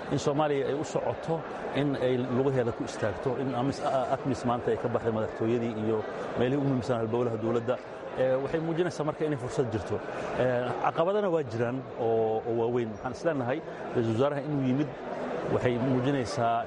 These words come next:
in ay dowladda Soomaaliyana u hayso, een, ah, ay u hayso, een, maxaa la dhahayay, rabitaan weyn ay u qabto. Siduu sheegay Ra'iisul Wasaaraha,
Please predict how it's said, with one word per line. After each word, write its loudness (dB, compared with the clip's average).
in 0
ay 2
dowladda 2
Soomaaliyana 0
u 0
hayso, -2
een, 2
ah, 0
ay 2
u 2
hayso, 0
een, 2
maxaa 0
la 0
dhahayay, 0
rabitaan 2
weyn 0
ay 2
u 2
qabto. -2
Siduu 2
sheegay 2
Ra'iisul 0
Wasaaraha, 2